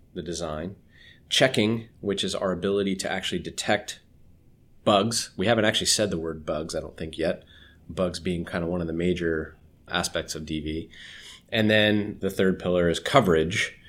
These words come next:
And coverage tends to be a little subtle because it's an area where you can convince yourself that you need to spend a ton of time on, but really all you're, you,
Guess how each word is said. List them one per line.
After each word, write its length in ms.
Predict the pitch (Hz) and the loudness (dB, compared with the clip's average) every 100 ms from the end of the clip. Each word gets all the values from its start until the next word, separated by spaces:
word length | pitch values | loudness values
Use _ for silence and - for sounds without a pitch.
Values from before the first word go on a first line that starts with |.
| - - - | -20 -16 -10
And 100 | 92 | 2
coverage 640 | 151 135 127 113 - - | 6 8 8 6 0 -4
tends 260 | - 110 104 | -2 0 2
to 60 | 98 | 2
be 100 | 101 | 4
a 60 | |
little 180 | 98 95 | 4 4
subtle 320 | - 101 90 | 4 4 4
because 400 | 92 92 92 87 | 2 0 0 2
it's 180 | 87 87 | 2 0
an 140 | 92 90 | -2 4
area 300 | 104 113 107 | 6 8 8
where 120 | 101 | 4
you 160 | 98 | 2
can 400 | 95 90 92 90 - - - - - - | 0 0 0 -2 -8 -20 -20 -20 -20 -4
convince 320 | 101 107 127 | 2 6 6
yourself 280 | 113 104 104 | 8 6 6
that 80 | 98 | 2
you 80 | 101 | 2
need 120 | 110 | 4
to 60 | 101 | 4
spend 260 | - 104 | 4 4
a 40 | 95 | 4
ton 260 | - 113 | 4 6
of 280 | 98 90 - | 6 2 -6
time 380 | - 107 104 98 | -4 0 4 4
on, 360 | 78 82 92 - - - | 2 0 -2 -4 -20 -14
but 300 | - 90 87 | -6 -2 0
really 300 | 95 110 107 | 4 8 10
all 160 | 98 95 | 10 8
you're, 200 | 90 87 | 6 4
you, 240 | - 92 | 0 -8